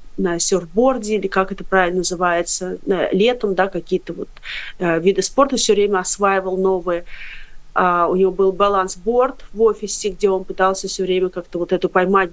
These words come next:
баланс, волну, э, баланс, чтобы потом можно было, насколько я понимаю, заниматься сёрфингом, вейкбордом и всем остальным,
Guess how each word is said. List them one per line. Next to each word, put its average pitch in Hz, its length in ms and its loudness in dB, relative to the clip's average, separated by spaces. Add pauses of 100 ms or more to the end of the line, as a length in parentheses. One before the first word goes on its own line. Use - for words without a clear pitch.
баланс, 196 500 2
волну, 190 540 0
э, - 60 -10
баланс, 190 580 2
чтобы 175 340 -4
потом 190 340 0
можно 180 280 -2
было, 175 400 0 (460)
насколько 190 440 0
я 180 120 0
понимаю, 175 460 0
заниматься 175 460 -2
сёрфингом, 202 640 0
вейкбордом 208 840 2
и 160 360 -2
всем 170 240 -2
остальным, 214 640 2